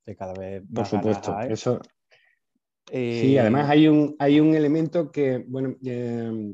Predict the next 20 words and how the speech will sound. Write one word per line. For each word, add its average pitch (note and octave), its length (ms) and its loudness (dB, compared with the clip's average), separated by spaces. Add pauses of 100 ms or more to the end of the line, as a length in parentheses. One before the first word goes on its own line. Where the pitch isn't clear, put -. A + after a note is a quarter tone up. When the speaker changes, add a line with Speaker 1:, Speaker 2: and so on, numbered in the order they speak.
Speaker 2:
que, C3+ 120 -10
del B2 260 -6
que C3 80 -6
no C3+ 80 -4
hemos D3+ 180 -4
hablado D#3 440 0
y C#3 100 -2
es C#3+ 400 -6
que, C3 420 -4
eh, A#2 640 -6
es C3 140 -6
el C#3 100 -2
elemento C3+ 400 -2
cinematográfico, A#2+ 880 -8
porque G#2 280 -12
todo B2 220 -4
el C3 60 -2
mundo C3+ 280 -2
habla C3+ 400 0
de, A2+ 500 -4